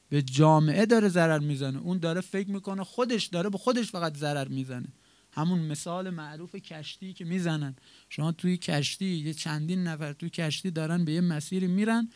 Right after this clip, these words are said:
یه کسی بگه من سمت خودم، اون قسمتی که خودم می‌شینم رو می‌خوام سوراخ کنم. خب، همین سوراخ کردن این کشتی، حتی به اندازهٔ همون جایی که این بند خدا نشسته،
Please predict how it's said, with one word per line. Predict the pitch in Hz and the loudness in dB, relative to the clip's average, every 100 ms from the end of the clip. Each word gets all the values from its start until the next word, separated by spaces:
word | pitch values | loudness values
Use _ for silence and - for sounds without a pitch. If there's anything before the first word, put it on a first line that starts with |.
| - - | -10 -4
یه | 185 | -2
کسی | 196 190 202 | -2 -4 -4
بگه | 196 196 | -4 -2
من | 190 202 | 0 0
سمت | 190 202 208 202 | 0 0 0 0
خودم، | 190 214 196 170 | -2 0 0 0
اون | 190 | 0
قسمتی | 180 165 190 190 190 | 0 -2 -4 -8 -10
که | 175 | -14
خودم | - 196 196 180 | -12 -8 -4 -4
می‌شینم | 175 170 175 180 220 | -4 -4 0 2 4
رو | 220 | 4
می‌خوام | 202 208 | 2 0
سوراخ | 208 - 190 180 - | -2 2 4 2 0
کنم. | 143 127 - _ _ _ _ | -10 -14 -14 _ _ _ _
خب، | 143 | -2
همین | 160 180 | 0 0
سوراخ | 180 - 165 165 156 | -2 -6 -6 -4 -6
کردن | - 156 151 185 | -6 -4 -4 -6
این | 196 202 | -8 -10
کشتی، | 196 151 - 190 | -12 -14 -12 -12
حتی | 175 220 233 262 | -4 -4 -4 -10
به | 240 | -4
اندازهٔ | 220 208 196 190 214 | 0 0 2 0 0
همون | 214 220 202 | 0 0 0
جایی | 190 208 | 2 0
که | 214 214 | 0 -6
این | |
بند | 208 190 175 | -6 -4 -4
خدا | 165 180 160 | -6 -6 -4
نشسته، | 165 165 - 160 151 202 233 | -4 -6 -10 -14 -10 -6 -6